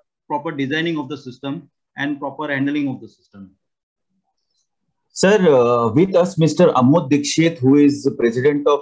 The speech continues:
Speaker 2: ishe Mumbai chapter. So I just would like, uh, uh, requesting Mister Amod sir to say a few words about this program. And also thanks to me, uh, uh, give the thank, vote of thanks to Mister Jigar, Vinit, and, uh, Narayan bhai,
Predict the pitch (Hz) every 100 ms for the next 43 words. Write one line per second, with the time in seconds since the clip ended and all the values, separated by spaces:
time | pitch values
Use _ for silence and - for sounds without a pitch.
0 | - - 120 - 143 131 120 135 143 147
1 | 123 - 143 139 - 143 139 135 - 113
2 | 135 117 143 139 - 123 127 123 117 107
3 | - _ - 117 110 107 104 - - 104
4 | 110 95 123 123 139 131 117 127 120 110
5 | 117 131 131 139 139 135 139 131 123 120
6 | - _ - - 120 120 104 104 110 107
7 | 101 95 95 120 113 120 120 123 110 107
8 | 110 104 98 104 - 110 104 113 120 135
9 | - _ _ _ - - 220 95 101 110
10 | 110 120 120 117 117 123 117 113 104 107
11 | 95 92 101 98 113 101 95 107 104 104
12 | - 117 120 117 113 117 113 113 - 101
13 | 120 113 107 110 117 95 113 113 107 107
14 | 104 104 107 107 113 95